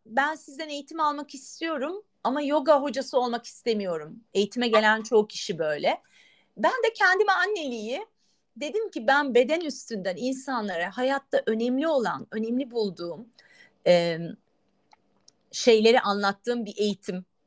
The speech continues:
programı hazırlayayım. Ve, e, bir kere bedenle bağlantıyı öğreteyim. Sinir sistemini okumanın önemini ve hayata katkılarını öğreteyim. Kendi kabımızı genişletmenin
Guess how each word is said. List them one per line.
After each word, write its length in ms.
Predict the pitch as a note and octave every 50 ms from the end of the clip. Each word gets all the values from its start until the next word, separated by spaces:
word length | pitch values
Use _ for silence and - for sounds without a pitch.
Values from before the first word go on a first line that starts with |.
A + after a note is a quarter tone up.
| _ _ _ _ _ _ _ _ _ _ -
programı 580 | - A3 G3+ - F#3 F#3 E3 D#3 D3 C#3+ C#3+ _ _
hazırlayayım. 680 | _ - G#3 G#3 D#3+ D#3 F#3 E3+ E3 D3+ C#3 A#2 C#3+ D3+ _ _ _ _ - - - - _ _ -
Ve, 460 | F#3 G#3+ C4 C#4 C#4+ D4 D4+ D4+ - _ - -
e, 500 | - E3+ D#3+ E3 F3+ E3+ E3+ E3 D#3+ - -
bir 160 | F#3+ G#3 G#3+
kere 220 | - C4+ A3+ A3 F#3
bedenle 460 | F3 E3+ F#3 G3+ A#3 C4 C4+ B3+ A3+
bağlantıyı 580 | A#3 A3+ A3+ A3 A3 A3+ A3+ A3 - B3 A3+
öğreteyim. 600 | A3 A3 G#3+ G#3+ G#3+ - - - G#3 G3+ G#3 G#3+ - _ _ _ _ _ - - _ _
Sinir 360 | - - - - A3+ A#3 C4+
sistemini 840 | C#4+ - - E4+ - - - - A#3+ A#3 A3 G#3 G3 F#3 F#3 F#3 D#3 - _ _ _ _ -
okumanın 760 | - F3 - - - B3 A#3+ A#3+ A#3 A#3+ B3+ C4 C4+ C4+ - _ _ _ _ -
önemini 480 | - A3 G#3 G#3 A3 G#3+ A3 A3+ A#3+ A#3
ve 80 | A3 F#3
hayata 460 | E3+ F#3+ F#3 F#3 F#3 F#3+ - A#3+ A3+
katkılarını 580 | - A3 G#3+ - - A3 G3 G3 F#3+ F#3+ G3
öğreteyim. 600 | E3+ D#3+ D#3+ D#3 D#3 D3+ - - C#3+ - - F#3 F#3 _ _ _ - - - - _ -
Kendi 360 | - - A#3+ A#3+ C4 C#4+ F4 -
kabımızı 840 | - D4+ B3 A#3 C#4 C4 C4+ C#4 A3+ G#3 G#3 A3+ A3 A3 A#3 A3+ _ _ _ _ _ _ _ _ _ _ _ - -
genişletmenin 1120 | D#3 G3 G#3+ A3+ B3+ B3 - - - A#3+ A3+ A3+ A#3 - A3+ A3+ G3+ F#3+ F#3 G#3 A#3+ B3+